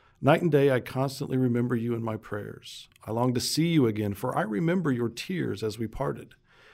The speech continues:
and I will be filled with joy when we are together again. I remember your genuine faith,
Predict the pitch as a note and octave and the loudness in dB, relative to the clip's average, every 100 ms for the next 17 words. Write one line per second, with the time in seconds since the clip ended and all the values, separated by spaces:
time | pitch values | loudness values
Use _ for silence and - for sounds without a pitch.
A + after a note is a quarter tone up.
0 | _ A#2+ A2+ B2+ F#3+ F#3+ E3+ C#3+ C3+ B2 | _ -6 0 2 4 2 0 2 2 2
1 | A2 A2+ B2 G2 G#2 A2 A2 A2 A2 A#2 | 0 2 2 2 -2 -4 -2 -4 -4 -4
2 | A2 G#2+ A2+ A#2+ D3+ C#3 - - _ _ | -4 -4 -6 -6 -8 -8 -12 -18 _ _
3 | _ - - _ B2+ C3+ C#3 E3 G3+ B3 | _ -20 -20 _ 2 4 4 4 2 2
4 | F3 B2 D3+ D#3 D3+ C#3+ - G#2 D2+ - | 0 0 0 2 0 -2 -2 -4 -4 -8
5 | - | -18